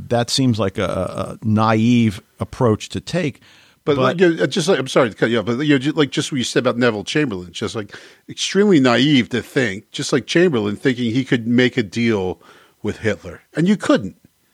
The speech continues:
Speaker 2: You couldn't make
Speaker 1: Right.
Speaker 2: a deal with Hitler. You can't make a deal with the Crows. Now, are the Crows, do they have a sense of honor? Yeah. You know,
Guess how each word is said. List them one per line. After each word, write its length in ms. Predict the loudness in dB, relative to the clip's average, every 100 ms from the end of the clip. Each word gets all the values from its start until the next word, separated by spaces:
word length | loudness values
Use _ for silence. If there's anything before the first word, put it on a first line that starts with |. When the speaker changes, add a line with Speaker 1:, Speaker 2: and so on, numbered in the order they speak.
| _ _ _ _
Speaker 2:
You 140 | -10
couldn't 280 | -4 -2 -2
make 120 | -2
Speaker 1:
Right. 80 | -4
Speaker 2:
a 40 | -6
deal 220 | -8 -10
with 160 | -10
Hitler. 260 | -10 -10 -8
You 200 | -4 -4
can't 340 | 0 0 2
make 140 | 2 0
a 60 | -2
deal 420 | 0 0 0 -4 -12 -20 _ -10
with 140 | -8
the 60 | -2
Crows. 200 | -2 2
Now, 160 | 2
are 220 | 4 4 2
the 80 |
Crows, 440 | 0 4 4 4 0
do 140 | 0
they 140 | 2 2
have 160 | 2
a 40 | 0
sense 300 | -2 -4 -4
of 100 | -2
honor? 440 | -2 -2 -4 -6 _ _ _ _ _ _ _ _
Yeah. 500 | 0 2 2 -4 -10 -12 -2
You 140 | 0
know, 180 | 0